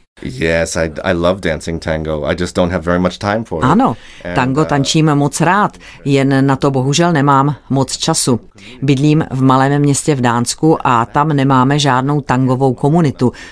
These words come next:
Speaker 2: takže tak to prostě je. Mnohem více jsem tančíval, když jsem bydlel v New Yorku, v Berlíně, ale dnes už to není koníček, který bych mohl nadále pěstovat. Každý má jiný způsob odpočinku a já jsem veliký šprt,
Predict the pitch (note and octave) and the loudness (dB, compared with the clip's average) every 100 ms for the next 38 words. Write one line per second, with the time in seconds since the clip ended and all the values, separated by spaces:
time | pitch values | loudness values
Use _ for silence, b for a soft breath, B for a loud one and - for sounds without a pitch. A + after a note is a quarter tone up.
0 | B - B3 G3+ E3 B2+ - G3 - C3 | B -2 2 2 0 -4 -4 -4 -2 -6
1 | - A#2+ - A#2+ A2+ - - - _ B | -4 -4 0 0 0 -2 -10 -20 _ B
2 | B B D3 D#3 D#3+ D#3+ C#3 D#3+ D3+ E3+ | B B 0 2 2 0 0 -2 0 -2
3 | D3 C#3 - C#3 C#3+ D3+ C#3 C3+ D3 C#3 | 0 0 0 2 2 0 -2 -2 0 0
4 | C3+ C#3+ C#3 C#3 A#2 C3+ D3+ E3+ E3 A#2+ | 2 2 2 0 0 2 2 0 -2 -4
5 | A2 B2 C3+ D3 B2+ A#2 - B B - | -2 0 2 4 4 2 -4 B B -2
6 | C3+ B2+ B2 A2+ C3+ D3+ D#3+ - D3 - | 2 2 2 0 0 0 -2 -6 -6 -4
7 | - C3+ B2+ B2 B2 C3 D#3 D#3+ C#3 C#3 | 0 2 2 2 4 4 2 2 2 2
8 | B2+ D3+ - - C#3 C3+ C3+ C3+ B2+ C3 | 0 -4 -4 -2 0 2 0 0 0 2
9 | C3 B2 B2 B2+ C3+ C3 - C3+ A#2+ - | 2 2 2 0 -2 -4 -2 0 0 -4
10 | b b b b b - A#3+ A#3+ A#3 G#3 | b b b b b -2 2 4 6 4
11 | C#3+ D#3 F3+ C3 B2+ - B2 A#2+ - C3 | 2 2 2 0 -6 -4 -2 -4 -4 -2
12 | C3+ B2+ C3 A#2+ B B B B2+ A#2+ G#2+ | 0 0 0 -2 B B B -2 0 -2
13 | A2 A#2 A#2+ A2+ - C#3+ B2+ B2+ - B2+ | -2 -2 0 0 0 2 2 0 -2 -6
14 | - C#3 D3 | -4 -4 -6